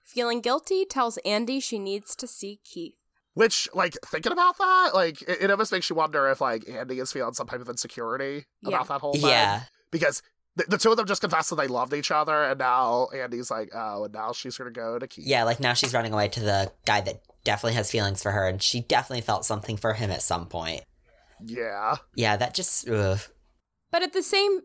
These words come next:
Speaker 2: That's gotta
Speaker 1: at
Speaker 2: be
Speaker 1: the
Speaker 2: a weird
Speaker 1: same time, though, she, I mean, he needs some comforting, Keith, right now.
Speaker 3: Yeah.
Speaker 1: And I feel like
Speaker 2: Right.
Speaker 1: Karen will just naturally be there for him, and I don't know if Andy has to think otherwise,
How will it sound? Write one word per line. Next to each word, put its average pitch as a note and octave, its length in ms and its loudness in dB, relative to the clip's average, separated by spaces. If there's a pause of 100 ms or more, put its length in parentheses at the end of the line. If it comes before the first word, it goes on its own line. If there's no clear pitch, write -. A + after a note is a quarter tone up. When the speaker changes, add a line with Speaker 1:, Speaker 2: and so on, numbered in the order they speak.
Speaker 2:
That's - 180 -6
gotta - 140 -2
Speaker 1:
at F4 60 2
Speaker 2:
be - 60 -10
Speaker 1:
the F#4+ 60 2
Speaker 2:
a - 40 4
weird - 80 2
Speaker 1:
same G#4+ 280 4
time, E4 440 2
though, F#3+ 340 0 (800)
she, E4 540 2 (340)
I - 60 -2
mean, D#4+ 180 4
he E4+ 120 4
needs E4+ 280 2
some C#4+ 160 0
comforting, A#3+ 720 -4 (320)
Keith, - 240 -10
right G2 180 -10
now. E2+ 280 -12 (120)
Speaker 3:
Yeah. - 260 0 (640)
Speaker 1:
And C4 160 0
I C4 100 2
feel D4 220 2
like C#4 200 2
Speaker 2:
Right. - 120 -6
Speaker 1:
Karen B3+ 540 0 (640)
will B3 120 -8
just A#3+ 220 -4
naturally A3+ 560 0 (500)
be C#4 180 0
there A3+ 200 2
for F3+ 240 -6
him, F#3 240 -4
and A3+ 100 0
I B3 80 4
don't C4+ 160 4
know A3+ 180 4
if G#3+ 80 -2 (160)
Andy A#3 280 2
has A3+ 180 -2
to G#3 100 -6
think G#3 360 -6
otherwise, F#3+ 800 0